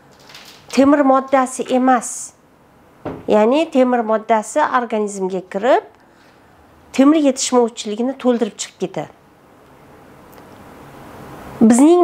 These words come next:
mo-, psixotrop dorilarimiz vitaminlar emas. Xuddi, e, bir ko'kat o'sayotganda uni oziqlantirish uchun, e,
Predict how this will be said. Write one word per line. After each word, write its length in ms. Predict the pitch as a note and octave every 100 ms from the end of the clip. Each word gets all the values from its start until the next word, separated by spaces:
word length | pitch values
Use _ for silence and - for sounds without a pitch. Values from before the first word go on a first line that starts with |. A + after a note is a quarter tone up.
| D4+
mo-, 200 | C4+ - - _ _ _ _
psixotrop 800 | - - - B3 A#3+ C#4+ C#4+ C#4+ F3+
dorilarimiz 840 | A3 A3 A3+ G#3+ G#3+ A#3 D4 - - _ -
vitaminlar 800 | G3 G#3 C4+ A#3+ B3+ B3 B3 B3 -
emas. 640 | A3+ A#3+ C#4+ C4+ - - - _ _ _ _ -
Xuddi, 560 | E4 E4 - - C#4 D#4+ A#4 _ _ _ _ _ - -
e, 140 | - G3 G3+ G#3+ G#3+ G#3 G#3 G#3
bir 100 | B3 A3+ - _ -
ko'kat 340 | A#3+ C4+ C4 A#3
o'sayotganda 640 | A#3 B3 A#3 - A3 A#3 B3
uni 140 | B3 B3 -
oziqlantirish 720 | A3 - A3+ A3+ A3+ B3 - -
uchun, 300 | - - C4 F#3+ - _ _ _ _ _ - - - -
e, 80 | -